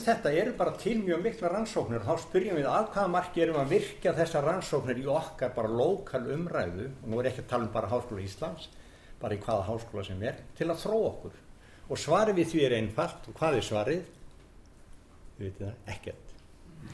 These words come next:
Við erum ekkert að nota rannsóknir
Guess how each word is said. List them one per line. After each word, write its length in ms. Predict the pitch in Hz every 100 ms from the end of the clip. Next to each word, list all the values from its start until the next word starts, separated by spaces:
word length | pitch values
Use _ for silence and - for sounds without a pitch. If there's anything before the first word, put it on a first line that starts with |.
| - - - - 202 -
Við 160 | 113 131
erum 320 | 135 117 110
ekkert 640 | 107 - - 117 113 - -
að 140 | 117
nota 260 | 113 123 147
rannsóknir 640 | 175 185 214 165 101 -